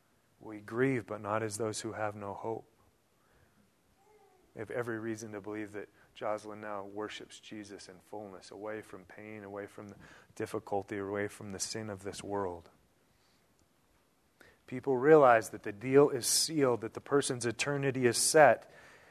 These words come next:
and into the presence of God or out of the presence of God they go immediately.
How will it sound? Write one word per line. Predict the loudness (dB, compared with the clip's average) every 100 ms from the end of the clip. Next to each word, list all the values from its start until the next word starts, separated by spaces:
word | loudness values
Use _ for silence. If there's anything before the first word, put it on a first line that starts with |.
| -20 -16
and | -12
into | -6 -6 -4
the | -6
presence | 4 4 4 -4 -6
of | 0
God | 6 10 10
or | 6 4
out | 6 4
of | 2
the | -6
presence | -4 -2 -2 -4 -6
of | -6
God | 0 4 4 2
they | -6
go | -4 -4 -4 -8
immediately. | -10 -8 -8 -10 -12 -16